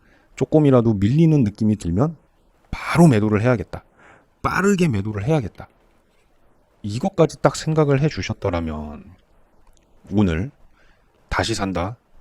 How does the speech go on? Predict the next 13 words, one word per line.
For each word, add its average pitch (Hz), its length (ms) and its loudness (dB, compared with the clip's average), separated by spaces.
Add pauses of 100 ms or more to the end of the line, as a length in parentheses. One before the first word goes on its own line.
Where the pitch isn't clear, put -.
십 - 380 -8
프로나 143 460 -2
더 - 160 -8
싸게 143 400 -2
살 135 160 -4
수 - 140 -10
있었습니다. - 500 -12
그죠? 95 300 -4 (720)
그러니까 110 500 2 (240)
저 107 120 0
산타가요, 143 760 4 (180)
제가 101 300 2
여러분들께 87 680 0